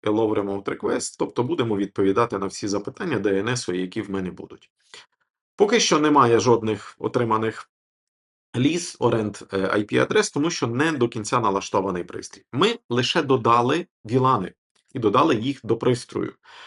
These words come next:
А тепер необхідно пам'ятати про те, що ми повинні перейти в меню Switch і вілан. Що ми маємо тут зробити? Повинні вказати вілани, які можуть знаходитись на яких портах.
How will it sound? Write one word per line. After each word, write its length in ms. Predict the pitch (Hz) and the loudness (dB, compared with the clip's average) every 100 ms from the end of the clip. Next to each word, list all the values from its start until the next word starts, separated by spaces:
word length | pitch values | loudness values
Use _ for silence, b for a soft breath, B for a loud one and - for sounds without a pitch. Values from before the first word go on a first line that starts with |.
| B B | B B
А 100 | 101 | -4
тепер 340 | 107 101 185 | -2 2 2
необхідно 640 | 165 120 95 - 95 120 156 | 4 2 0 -4 -4 -2 -2
пам'ятати 540 | 143 110 101 151 151 | 0 -2 -2 -4 -4
про 160 | - 113 | -4 -4
те, 160 | 101 | -4
що 180 | - 110 | -6 -6
ми 180 | 101 139 | -4 -4
повинні 380 | 135 123 123 117 | -2 -2 -2 -2
перейти 380 | - 107 104 | -2 -2 -2
в 100 | 104 | -4
меню 240 | 107 113 101 | -2 -2 -4
Switch 580 | - - 98 120 - - b b _ _ _ - | -6 -8 -6 -6 -10 -18 b b _ _ _ -8
і 260 | 196 254 - | -6 -6 -6
вілан. 400 | 160 180 123 - _ _ _ - | -2 2 0 -2 _ _ _ -16
Що 300 | - - 220 | -12 -6 -4
ми 100 | 208 | 0
маємо 400 | 127 135 127 117 | 0 0 -2 -2
тут 180 | 120 | -4
зробити? 480 | 101 101 92 90 - - _ _ _ _ _ _ | 0 0 0 -2 -6 -20 _ _ _ _ _ _
Повинні 300 | - 226 226 | -6 -4 -2
вказати 600 | 208 - 120 117 120 143 120 | 0 2 4 4 2 -2 -2
вілани, 480 | 117 104 95 113 | -2 0 0 0
які 360 | 143 123 123 202 | -2 -2 -2 -4
можуть 500 | 135 117 131 110 92 | -2 0 0 0 -4
знаходитись 680 | 104 120 - - 180 127 117 | -4 -4 -4 -4 -2 -4 -4
на 120 | 113 | -4
яких 340 | 113 - 135 | -2 -2 -2
портах. 440 | - 117 - - | -2 -4 -4 -8